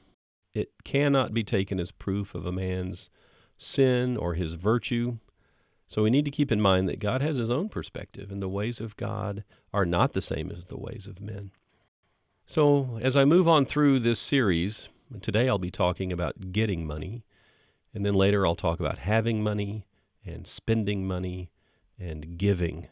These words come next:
money. So today we'll talk about getting money. John Wesley, the founder of Methodism, said,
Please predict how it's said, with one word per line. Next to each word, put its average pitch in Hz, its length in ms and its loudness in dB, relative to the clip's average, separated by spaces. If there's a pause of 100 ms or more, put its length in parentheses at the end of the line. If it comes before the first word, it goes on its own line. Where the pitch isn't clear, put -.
(120)
money. 85 440 -6 (1160)
So 107 60 -6
today 147 380 6
we'll 127 220 2
talk 117 240 -4
about 98 320 -6
getting 113 460 0
money. 95 420 -2 (960)
John 175 260 2
Wesley, 104 560 2
the 101 100 -6
founder 104 360 2
of 87 100 0
Methodism, 87 760 -2 (340)
said, 87 380 0